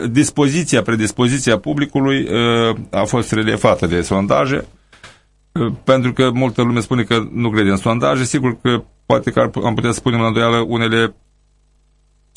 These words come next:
uh, statistici foarte și foarte concrete, dar tendințele trebuie să le luăm în calcul, pentru că sondajele oricum, uh, indică o, niște, niște tendințe la care trebuie să fim foarte și foarte atenți. Eu n-am fost, uh,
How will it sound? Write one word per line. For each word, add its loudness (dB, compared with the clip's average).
uh, 0
statistici 0
foarte 0
și -4
foarte 0
concrete, 0
dar 4
tendințele 0
trebuie 0
să -4
le 0
luăm 0
în -2
calcul, -2
pentru -2
că -20
sondajele 0
oricum, 0
uh, -4
indică 0
o, -2
niște, 0
niște 0
tendințe -2
la 0
care 2
trebuie -2
să -2
fim -2
foarte -2
și -4
foarte -2
atenți. -2
Eu 2
n-am 4
fost, -2
uh, 2